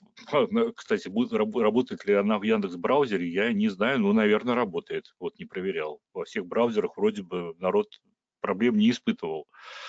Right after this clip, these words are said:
Вот. Единственное, что я на планшете, когда попробовал, там, конечно, <laughs> лучше не стоит. На планшете, э, лучше на компьютерах все-таки использовать. Ну что,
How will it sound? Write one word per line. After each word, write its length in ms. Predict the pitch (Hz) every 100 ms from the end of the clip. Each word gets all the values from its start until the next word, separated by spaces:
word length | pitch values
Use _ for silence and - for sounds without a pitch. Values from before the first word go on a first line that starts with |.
| - - - - _ _ -
Вот. 280 | 98 87 101
Единственное, 360 | 113 147 -
что 220 | 98 -
я 100 | 101
на 120 | 98 95
планшете, 400 | 107 101 143 -
когда 240 | 101 95
попробовал, 500 | - 104 104 95 85
там, 220 | - 110
конечно, 500 | - 95 90 - 104
<laughs> 600 | - 101 85 101 95 92 - - - -
лучше 200 | 131 -
не 80 | 113
стоит. 420 | - 85 76 - -
На 100 | 85
планшете, 500 | 90 90 123 127 101
э, 440 | 87 85 82 80 80 87 82 85 80 80
лучше 320 | 92 110 -
на 320 | 87 90 90
компьютерах 540 | - 101 98 - - -
все-таки 320 | - - -
использовать. 540 | 78 - 76 71 _ _ - - - - _ _ _
Ну 80 | -
что, 360 | 190 175 104